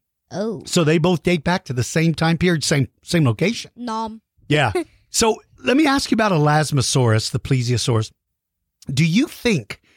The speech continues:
Speaker 2: that they would have been dangerous to something as big as you and I? Like, if you and I were alive when they were alive and we were swimming, do you think they would bother us?
Speaker 1: As much as they would bother raptors, which they do.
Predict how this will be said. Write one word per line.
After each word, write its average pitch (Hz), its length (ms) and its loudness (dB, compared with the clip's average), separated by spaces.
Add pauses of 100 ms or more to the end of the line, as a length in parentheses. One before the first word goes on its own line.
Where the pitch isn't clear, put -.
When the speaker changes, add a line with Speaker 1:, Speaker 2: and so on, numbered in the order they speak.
(300)
Speaker 2:
that 151 160 0
they 185 160 2
would 254 140 0
have 233 80 -4
been 180 180 0
dangerous 151 600 0
to 131 120 -6
something 147 460 0
as 117 100 0
big 131 200 0
as 113 100 0
you 123 100 2
and 117 80 2
I? 117 120 2
Like, 113 160 0
if 117 160 -4
you 180 160 2
and 196 60 0
I 175 120 2
were 156 160 0
alive 123 380 0
when 120 100 2
they 117 100 2
were 113 120 0
alive 113 280 0 (380)
and 139 100 2
we 151 60 2
were 139 140 0
swimming, 135 380 0
do 117 120 2
you 202 140 2
think 302 280 -6
they 240 120 0
would 156 240 -2
bother 139 360 2
us? - 320 -8 (1600)
Speaker 1:
As 240 320 0
much 262 260 -4
as 370 140 -6
they 381 120 -2
would 339 240 -2
bother 320 400 0
raptors, 269 680 -4
which 226 320 -4
they 240 240 0
do. 254 500 0